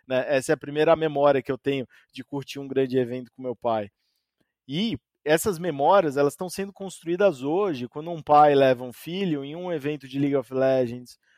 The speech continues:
quando um pai leva um filho num evento de Free Fire, né? Quando, quando uma mãe leva uma filha, né, também, a gente tem mania de falar pai e filho, mas mais de cinquenta por cento do evento, do nosso evento Game X P, por exemplo, é mulher,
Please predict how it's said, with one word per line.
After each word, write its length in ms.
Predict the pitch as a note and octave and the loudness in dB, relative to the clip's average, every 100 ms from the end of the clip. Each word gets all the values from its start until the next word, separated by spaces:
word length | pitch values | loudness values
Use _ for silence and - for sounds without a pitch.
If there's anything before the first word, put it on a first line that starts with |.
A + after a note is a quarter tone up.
| _ | _
quando 220 | - D3+ | -16 -12
um 40 | D3 | -4
pai 240 | C#3+ D3 | 0 4
leva 220 | C#3+ C3 | 4 2
um 100 | C3 | -4
filho 380 | B2+ - C3+ B2+ | -12 -6 -6 -6
num 160 | B2+ B2+ | -8 -8
evento 340 | A#2 B2 A#2 | -8 -12 -14
de 140 | A#2 A#2 | -20 -20
Free 200 | - A#2+ | -20 -20
Fire, 580 | - A#2+ A#2+ A#2+ A2+ | -6 -2 0 0 -2
né? 240 | A2+ B2 B2 _ _ _ _ | -6 -6 -6 _ _ _ _
Quando, 360 | C#3+ D3+ D#3 - | -12 -8 -10 -10
quando 260 | D3 D3+ | -12 -10
uma 220 | D3 C#3+ C#3+ | -4 0 0
mãe 380 | C#3+ D3+ D#3+ | 2 2 2
leva 200 | C#3 C3+ | 4 2
uma 200 | B2+ C3+ | 2 -4
filha, 600 | A#2+ - C#3+ C3+ A#2+ A2 - _ _ | -4 -2 2 4 2 0 -8 _ _
né, 280 | B2 C3 A#2 | 0 0 0
também, 560 | B2+ B2 C3 B2+ A2 | -4 -2 -2 -2 -6
a 60 | G#2+ | -10
gente 200 | A2 - | -14 -14
tem 100 | C3+ | -12
mania 300 | C3 B2+ B2 | -10 -6 -8
de 80 | A2+ | -4
falar 380 | B2+ A#2+ A#2 - _ _ | 0 2 2 -2 _ _
pai 200 | B2+ B2 | 0 0
e 20 | |
filho, 340 | - C#3 C#3+ B2 | 0 -2 0 0
mas 320 | B2 A#2+ G#2+ _ | -2 -4 -10 _
mais 220 | B2+ C#3 C3+ | -2 -2 -2
de 60 | |
cinquenta 400 | D3 C#3 C#3 D3+ | -10 -12 -6 -6
por 120 | - | -6
cento 440 | - C3+ C3 C3+ A#2 _ _ _ | -8 -10 -8 -10 -12 _ _ _
do 180 | B2+ B2+ | -6 -4
evento, 460 | A2+ C3 C3 - | -4 -6 -8 -10
do 140 | - C3 | -14 -8
nosso 240 | B2+ - | -8 -8
evento 340 | A2+ B2 A2+ | -12 -12 -12
Game 240 | A#2+ B2 B2 | -12 -10 -10
X 240 | - A#2+ | -12 -14
P, 180 | - B2 | -6 -4
por 160 | A2+ A#2 | -4 -8
exemplo, 360 | A2 B2 A2+ | -8 -12 -10
é 40 | B2 | -10
mulher, 500 | B2 A#2 A#2 B2 | -4 0 2 2